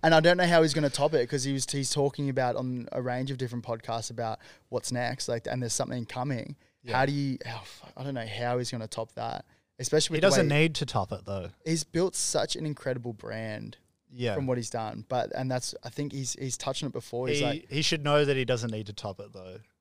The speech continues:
Speaker 2: because the experience, I think, was, it, it was valuable for him, and it should be valuable for, ju-, obviously he raised heaps of money and that's great.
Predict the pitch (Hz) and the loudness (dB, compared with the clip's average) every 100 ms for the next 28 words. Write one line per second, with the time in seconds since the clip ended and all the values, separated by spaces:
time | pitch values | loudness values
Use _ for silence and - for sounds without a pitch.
0 | _ _ - 117 123 107 - - - _ | _ _ -14 -8 -6 -4 -2 -4 -8 _
1 | _ 131 127 - 143 139 139 123 107 110 | _ -8 -6 -2 0 0 -2 -4 -6 -8
2 | 107 107 98 95 - - - _ _ _ | -10 -12 -16 -14 -12 -12 -16 _ _ _
3 | _ _ _ _ _ 127 127 135 135 110 | _ _ _ _ _ -8 -6 -4 -2 2
4 | 147 156 139 131 117 117 113 98 110 110 | 4 4 2 -2 -4 -4 -6 -8 -10 -10
5 | - 135 120 110 110 107 107 107 104 101 | -6 -6 -4 -4 -2 -2 -4 -8 -10 -10
6 | 98 - 101 123 123 123 127 - 113 104 | -12 -16 -14 -12 -6 -4 -4 -4 -6 -4
7 | 104 104 101 98 104 - - 107 101 95 | -4 -4 -4 -6 -10 -16 -14 -10 -8 -8
8 | 95 95 95 - - 95 92 | -8 -10 -8 -8 -8 -10 -14